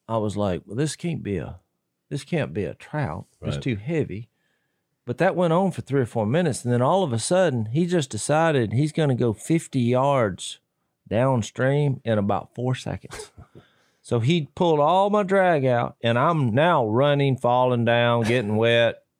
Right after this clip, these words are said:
Speaker 1: chasing him. 'Cause I thought, "There's no way
Speaker 2: Right.
Speaker 1: this line's gonna hold." Of course, they had leaders,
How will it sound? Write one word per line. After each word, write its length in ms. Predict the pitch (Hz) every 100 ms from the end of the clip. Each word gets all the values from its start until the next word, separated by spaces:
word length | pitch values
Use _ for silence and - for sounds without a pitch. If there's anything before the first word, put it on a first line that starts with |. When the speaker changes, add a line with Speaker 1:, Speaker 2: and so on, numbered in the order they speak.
| _ _ -
Speaker 1:
chasing 380 | - 208 - 95
him. 100 | 73 - _ _ _ _ _ _
'Cause 80 | 117
I 60 | 131 131
thought, 120 | 120
"There's 220 | 135 160
no 200 | 131 139
way 520 | 107 120 151 131 95 92
Speaker 2:
Right. 120 | 87 82
Speaker 1:
this 200 | 104 95
line's 480 | 104 127 123 92
gonna 180 | 92 90
hold." 240 | 82 90 92
Of 60 |
course, 180 | 123 107
they 160 | 143 175
had 180 | 165
leaders, 720 | 110 135 190 143 101 98 -